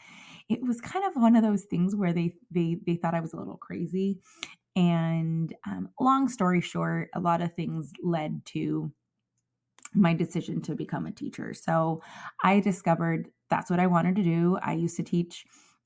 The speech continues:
uh, Sunday school at my church for, to kids. And I really just, I thought that I could really do that for a living. And so that was my plan, went to school to be a teacher, got my teaching degree. And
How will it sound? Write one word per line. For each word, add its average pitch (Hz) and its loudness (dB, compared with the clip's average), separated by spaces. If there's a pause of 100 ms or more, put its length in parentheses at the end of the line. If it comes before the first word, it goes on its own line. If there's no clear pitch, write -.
(200)
uh, 165 -4
Sunday 180 0
school 208 4 (100)
at 190 0
my 208 6
church 196 -4 (120)
for, - -10 (120)
to - -6
kids. 196 -2 (160)
And 190 4
I 185 0
really 190 2
just, 269 -8 (840)
I 220 4
thought 220 4
that - 2
I 214 4
could 190 0
really 180 6
do 160 2
that - -4
for 175 2
a 202 4
living. 240 0
And 190 2
so 180 4 (1900)
that 175 2
was 208 0
my 254 6
plan, 202 4
went 170 0
to 185 -4
school 190 -2
to 190 2
be 190 2
a 185 4
teacher, 175 -2
got 175 0
my 190 2
teaching 175 4
degree. 165 -2 (640)
And 175 6